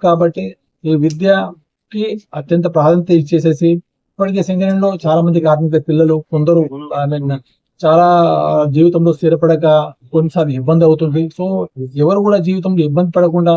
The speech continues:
వారి పిల్లలకి చిన్నప్పటి నుంచే ఇలాంటి కార్యక్రమాలు చేపట్టడం ద్వారా వాళ్ళకి జీవితంలో ఒక అంబిషన్, ఒక గోల్ అనేది రీచ్ అవుట్ కావ-, కావ-, రీచ్ కావడం వల్ల, వాళ్ళకి, వీళ్ళకి రీచ్ అవుట్ కావడం వల్ల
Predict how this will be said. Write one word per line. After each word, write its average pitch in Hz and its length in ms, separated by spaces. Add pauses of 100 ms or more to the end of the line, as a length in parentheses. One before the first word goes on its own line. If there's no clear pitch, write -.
వారి 156 240
పిల్లలకి 180 640 (320)
చిన్నప్పటి 196 380
నుంచే 202 420
ఇలాంటి 170 440
కార్యక్రమాలు 170 640
చేపట్టడం 170 360
ద్వారా 170 320
వాళ్ళకి 160 640 (240)
జీవితంలో 214 520
ఒక 196 180
అంబిషన్, 175 580
ఒక 165 120
గోల్ 165 340
అనేది 180 380
రీచ్ 175 260
అవుట్ 175 200
కావ-, 165 340
కావ-, 156 340
రీచ్ 170 320
కావడం 170 340
వల్ల, 170 220
వాళ్ళకి, 151 560
వీళ్ళకి 147 600
రీచ్ 165 220
అవుట్ 160 160
కావడం 165 260
వల్ల 175 280